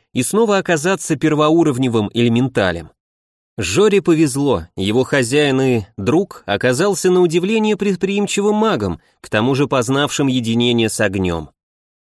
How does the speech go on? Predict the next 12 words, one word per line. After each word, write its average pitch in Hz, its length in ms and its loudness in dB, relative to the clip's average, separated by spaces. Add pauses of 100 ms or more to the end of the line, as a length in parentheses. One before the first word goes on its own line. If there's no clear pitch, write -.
(120)
Про 107 180 0
след, 156 400 0
оставленный 127 640 0
в 107 40 -4
его 117 360 2
ауре 120 360 2
книгой 113 420 0
огня, 107 420 0
Жора 127 340 -2
и 147 60 2
вовсе 156 340 -2
молчал. 113 580 -2